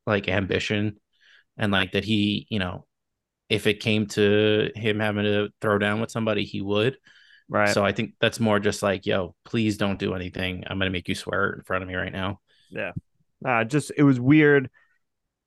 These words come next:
Speaker 2: to me, more so, not that she asked them to be messengers, not warriors, but to,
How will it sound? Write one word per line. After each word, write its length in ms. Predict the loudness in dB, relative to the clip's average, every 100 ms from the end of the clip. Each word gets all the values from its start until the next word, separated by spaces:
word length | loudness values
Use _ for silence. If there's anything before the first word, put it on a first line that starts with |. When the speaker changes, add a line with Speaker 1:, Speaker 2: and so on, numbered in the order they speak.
| -6
Speaker 2:
to 140 | 0 2
me, 540 | 2 2 2 0 -4 _ _
more 380 | 0 2 4 2
so, 300 | 0 0 0
not 240 | 0 -2
that 180 | -2 -6
she 420 | -8 -6 -4 -4 0
asked 300 | 0 0 -4
them 220 | -4 -4
to 120 | -6
be 460 | -6 -4 -6 -6 -6
messengers, 540 | -4 -4 -4 -6 -4 -4
not 180 | -6
warriors, 420 | -2 0 2 0 -2
but 240 | -4 -6
to, 200 | -4 -6